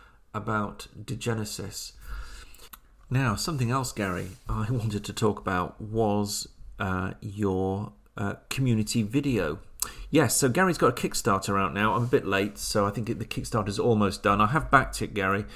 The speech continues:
Um, this is a sort of video about Sentry Box. Now, Sentry Box is a really,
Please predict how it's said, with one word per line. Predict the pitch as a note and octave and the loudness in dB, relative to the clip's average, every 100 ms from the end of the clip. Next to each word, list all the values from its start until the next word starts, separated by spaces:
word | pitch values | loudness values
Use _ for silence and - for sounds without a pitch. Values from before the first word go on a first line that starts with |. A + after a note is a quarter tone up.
| - - - - - | -14 -14 -14 -10 2
Um, | A#2+ B2+ | 4 6
this | B2+ G3+ - | 4 4 2
is | - D3+ C#3 - - | 2 4 4 2 2
a | B2 A#2+ A#2+ A#2+ A#2+ | 4 6 8 8 6
sort | - C#3+ | 4 4
of | A2 | 6
video | E3+ D#3 C3 A2 G#2+ G#2+ - | 6 8 8 10 10 8 2
about | A#2+ G2 E3+ D3+ B2 G2 - - - | 2 2 2 4 2 0 -4 -8 -6
Sentry | - - G#3 G#3 | 0 4 4 6
Box. | A2+ G#2 F#2 - - - - - - - | 6 6 2 -2 -2 -2 -8 -16 -12 2
Now, | C#3 | 4
Sentry | C3+ G#3+ G3 | 8 6 6
Box | C#3 A#2+ - - | 4 4 2 -2
is | - B2 A2+ - | 2 2 2 0
a | A#2+ A2+ A#2 | 0 2 2
really, | A2 A#2 D3 D3 C3+ B2+ A#2+ A#2 | 2 6 8 8 8 6 4 2